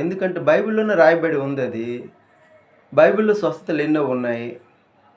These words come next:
ఈరోజు అసలు ఆ స్వస్థతలు అనేవి లేకపోతే భూమి మీద దేవుని సంఘం ఇంతవరకు వచ్చేది కాదు,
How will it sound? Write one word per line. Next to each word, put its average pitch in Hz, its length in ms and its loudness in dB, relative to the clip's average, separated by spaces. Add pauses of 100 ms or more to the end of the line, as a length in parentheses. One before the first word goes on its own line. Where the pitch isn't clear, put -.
(1160)
ఈరోజు 226 420 6
అసలు 208 200 4 (120)
ఆ - 20 8 (160)
స్వస్థతలు 220 440 0
అనేవి 214 280 2
లేకపోతే 170 560 2 (380)
భూమి 208 260 -2
మీద 175 200 2 (540)
దేవుని 170 360 -2
సంఘం 151 320 -6
ఇంతవరకు 143 420 -6
వచ్చేది 165 400 -10
కాదు, 123 260 -6